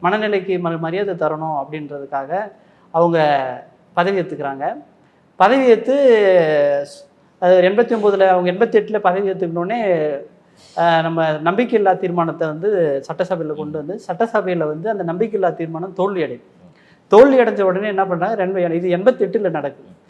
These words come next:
எண்பத்தி எட்டுல தோல்வி அடைஞ்ச பிறகு அ-, அனைத்து இந்திய அண்ணா திராவிட முன்னேற்ற கழகம் இரு க-, இரு பிரிவுகளா, அதாவது இரு அணிகளாக பிளவுபட்டு, ஆ, தொ-, ப-, பயணிக்க ஆரம்பிக்குது. அதுல வந்து ஜா அணி, ஜே அணின்னு ரெண்டு அணியா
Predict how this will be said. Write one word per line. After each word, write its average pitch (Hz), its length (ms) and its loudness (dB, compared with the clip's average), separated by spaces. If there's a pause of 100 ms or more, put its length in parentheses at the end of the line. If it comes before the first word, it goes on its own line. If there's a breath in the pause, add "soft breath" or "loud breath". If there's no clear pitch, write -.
(260 soft breath)
எண்பத்தி 240 420 4
எட்டுல 214 240 0
தோல்வி 220 280 4
அடைஞ்ச 185 240 0
பிறகு 226 320 0 (500)
அ-, 160 220 -12
அனைத்து 196 320 -4
இந்திய 214 200 -2
அண்ணா 202 180 -2
திராவிட 185 280 2
முன்னேற்ற 175 380 -4
கழகம் 165 440 -6 (160)
இரு 214 260 -2
க-, 196 200 0
இரு 190 220 -2
பிரிவுகளா, 208 560 0
அதாவது 180 360 -2
இரு 196 280 0
அணிகளாக 190 540 -2
பிளவுபட்டு, 190 560 -2 (520 loud breath)
ஆ, 175 300 4 (380)
தொ-, 180 160 2
ப-, 175 180 -4
பயணிக்க 180 400 -2 (480)
ஆரம்பிக்குது. 165 400 -4 (180)
அதுல 170 280 0
வந்து 180 560 0 (260 loud breath)
ஜா 175 60 4
அணி, 247 460 4
ஜே 220 320 2
அணின்னு 180 720 -2
ரெண்டு 185 320 0
அணியா 196 220 -4